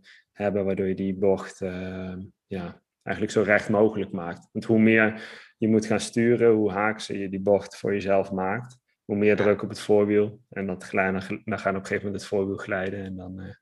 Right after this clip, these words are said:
Speaker 1: ja, komt het
Speaker 2: Ja.
Speaker 1: achterwiel erachteraan en dan sta je achterstevoren.
Speaker 2: Ja, wat je ook vaak ziet is dat bij normale bochten wordt gezegd dat je die fiets moet inleunen. Hè, dat je fiets wat schuiner staat dan je lichaam.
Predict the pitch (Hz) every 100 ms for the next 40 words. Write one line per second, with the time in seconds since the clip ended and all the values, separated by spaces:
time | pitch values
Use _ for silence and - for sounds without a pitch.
0 | _ 98 92 101 98 123 113 - 110 110
1 | 104 101 104 104 104 110 101 101 107 101
2 | 101 98 - - 101 98 95 - _ _
3 | _ _ _ - 95 95 95 104 101 110
4 | 110 - - 107 - 110 101 95 104 101
5 | 98 98 98 101 104 95 104 101 - 101
6 | 98 95 - 98 98 - 104 - 98 95
7 | - 107 - 104 101 - 110 110 117 120
8 | 160 - - _ _ _ _ - 113 117
9 | 101 - 98 98 95 - 107 101 98 -
10 | - 95 95 95 - 92 92 95 92 90
11 | 98 - 107